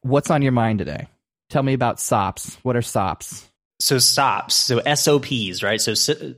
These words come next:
Speaker 2: standard and, or s-, systems and procedures, uh, standard of operate. There's all kinds of, like, versions of S O Ps. Like, I've, I've, I've heard, like, three different iterations of that.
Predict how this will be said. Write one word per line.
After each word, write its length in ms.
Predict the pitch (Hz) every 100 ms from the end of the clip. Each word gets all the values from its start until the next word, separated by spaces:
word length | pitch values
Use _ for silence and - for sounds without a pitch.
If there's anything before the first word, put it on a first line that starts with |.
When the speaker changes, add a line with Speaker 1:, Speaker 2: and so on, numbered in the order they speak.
| 147
Speaker 2:
standard 460 | 139 156 156 156 143
and, 300 | 127 123 - -
or 140 | 123
s-, 280 | 110 - 156
systems 440 | - - 175 156
and 360 | 135 127 120 123
procedures, 840 | - 113 147 131 135 131 123 -
uh, 200 | 117 107 104
standard 420 | 139 135 131 120
of 100 | 117
operate. 440 | 113 117 120 123 127
There's 380 | 123 127 143
all 200 | 131 123
kinds 220 | 120 120 110
of, 80 |
like, 180 | 101 101
versions 380 | 101 101 101 98
of 100 | 98
S 160 | 98 98
O 60 |
Ps. 260 | 95 92 90 - _ _ _
Like, 160 | 127 -
I've, 240 | 117 - -
I've, 160 | - - _ -
I've 160 | 110
heard, 200 | - -
like, 140 | 143 135
three 260 | - 104
different 400 | 113 113 110 95 -
iterations 540 | 120 101 101 101 107 -
of 200 | 104 101
that. 280 | 92 92